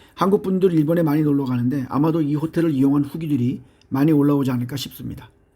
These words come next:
지난 십이 일 공시를 해서 십오 일간인 이십칠 일 선거일까지 일본의 집권 여당인 자민당의 총재 선거가 아홉 명의 후보자들이 입후보를 했습니다. 최근 야후 저팬의 설문조사에는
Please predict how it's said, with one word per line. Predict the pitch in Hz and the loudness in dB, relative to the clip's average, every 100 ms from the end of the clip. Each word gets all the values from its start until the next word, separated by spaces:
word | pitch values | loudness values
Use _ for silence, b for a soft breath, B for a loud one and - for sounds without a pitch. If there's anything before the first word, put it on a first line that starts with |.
| _ _ _ b b b b - | _ _ _ b b b b 0
지난 | 170 208 | 2 2
십이 | 196 - 180 214 | 0 -2 0 2
일 | 214 | 2
공시를 | 170 156 147 143 131 | 2 2 2 0 0
해서 | 135 | -2
십오 | 123 - 190 202 | -4 -4 0 0
일간인 | 180 147 123 131 160 - | 0 0 0 0 -4 -6
이십칠 | 165 156 - 190 180 | -4 -4 -6 -6 -6
일 | 180 | -6
선거일까지 | - 185 160 127 131 113 117 - b b b - | -6 -4 -4 -4 -6 -8 -8 -12 b b b 0
일본의 | 160 175 190 202 | 2 4 2 0
집권 | - 151 190 175 | -4 -6 -2 0
여당인 | 156 151 160 170 | 0 0 -2 -2
자민당의 | 139 147 156 151 160 156 | 0 2 2 2 -2 -4
총재 | 196 190 185 | -6 -4 -4
선거가 | 170 151 131 139 135 - _ _ - - | -4 -6 -4 -6 -6 -10 _ _ -10 0
아홉 | 151 170 | 2 2
명의 | 170 170 | 0 -2
후보자들이 | 160 165 160 147 135 175 - | -4 -2 -2 0 -2 -6 -6
입후보를 | 143 147 139 135 160 196 _ - | -8 -6 -6 -4 -6 -8 _ -12
했습니다. | 170 147 123 - _ _ _ _ - b b b b b | -2 -2 -2 -8 _ _ _ _ -20 b b b b b
최근 | 220 220 | 2 4
야후 | 180 185 | 4 4
저팬의 | 196 185 190 196 | 2 0 -2 -2
설문조사에는 | 165 165 208 190 165 135 127 160 | -4 -4 -4 -2 -2 -2 -2 -2